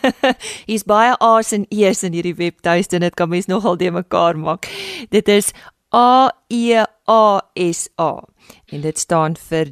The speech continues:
die Agricultural Economics Association of South Africa.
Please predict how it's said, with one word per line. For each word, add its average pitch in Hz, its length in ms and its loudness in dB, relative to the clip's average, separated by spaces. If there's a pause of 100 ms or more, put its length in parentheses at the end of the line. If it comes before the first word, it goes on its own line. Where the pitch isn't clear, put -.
die 156 380 -2 (180)
Agricultural 165 1040 -4
Economics 170 920 -2
Association 143 1000 -8
of 143 200 -6
South - 460 -10
Africa. - 460 -14